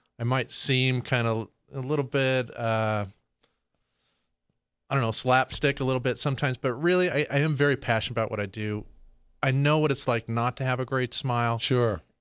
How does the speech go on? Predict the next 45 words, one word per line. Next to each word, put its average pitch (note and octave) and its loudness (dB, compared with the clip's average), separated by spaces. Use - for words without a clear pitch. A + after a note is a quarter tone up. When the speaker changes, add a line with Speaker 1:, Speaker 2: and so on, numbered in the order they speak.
Speaker 1:
And C3+ 0
I B2+ 2
know D3 4
the C3+ 2
difference D3+ -2
of A#2+ -6
when D3 0
that C3+ -6
can B2+ -6
change C3+ -2
someone's G2+ -6
life. G#2 -6
Speaker 2:
And A2+ 2
what A2 4
happens G2+ 0
with G2+ 0
that G2 0
change? F2 -4
Speaker 1:
Yeah, D#3 2
I, F3 4
I E3+ 2
come G#3 0
from F3 0
a D#3+ 0
whole D#3 0
family D3+ 0
of F2 -6
dentists. F2+ -8
My F2 -12
dad C#3 0
was C3 -2
a C3 0
dentist. A#2+ -2
I've F#2+ -6
got - -18
brothers C#3 0
that B2 -2
are A2+ 0
dentists. G#2+ -6
We've F#2 -16
Speaker 2:
Wow. G#2 0
Speaker 1:
sisters C#3 0
have A#2 -8
married D3 -2
dentists. B2+ -4